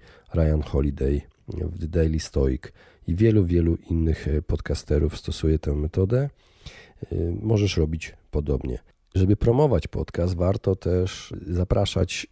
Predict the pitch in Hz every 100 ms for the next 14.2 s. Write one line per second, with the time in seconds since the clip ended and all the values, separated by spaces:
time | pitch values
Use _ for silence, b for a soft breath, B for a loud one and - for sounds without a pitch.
0 | - 90 87 80 - - - 82 - -
1 | 90 123 123 - 98 101 107 117 120 123
2 | - 139 87 76 - 76 - - - -
3 | - 82 - - 82 - 90 95 92 95
4 | 104 104 101 104 107 120 110 67 67 B
5 | B B B _ 110 123 123 - - -
6 | - 82 80 80 90 92 90 87 B B
7 | B - - 82 82 85 87 87 80 71
8 | 69 - 82 80 82 - 82 - 87 85
9 | - 82 82 80 - - - 85 87 87
10 | 92 85 78 - 78 78 78 80 82 80
11 | 78 - - 71 - 78 71 73 90 110
12 | - B B B B B - 87 92 90
13 | 95 92 87 90 85 - 80 76 - 80
14 | 104